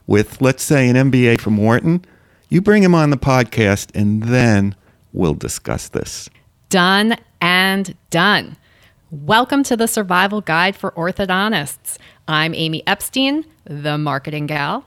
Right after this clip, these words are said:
Speaker 2: and I'm joined by my partner, Leon Klempner, the ortho guy. Today's guest is Doctor Bill Lehman,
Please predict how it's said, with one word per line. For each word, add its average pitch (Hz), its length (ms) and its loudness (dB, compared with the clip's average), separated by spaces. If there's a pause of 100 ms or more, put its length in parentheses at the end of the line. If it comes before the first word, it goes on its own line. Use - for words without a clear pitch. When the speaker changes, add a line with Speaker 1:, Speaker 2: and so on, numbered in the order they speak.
(120)
Speaker 2:
and 160 140 -2
I'm 156 140 -2
joined 156 260 -4
by 147 140 -2
my 139 180 -8
partner, 185 560 -4 (220)
Leon 156 480 -4
Klempner, 190 520 -4 (300)
the 262 140 -2
ortho 254 480 0
guy. 127 400 0 (640)
Today's 269 520 -2
guest 180 580 -2
is 156 200 -8
Doctor 160 400 -4
Bill 151 380 -6
Lehman, 143 520 -6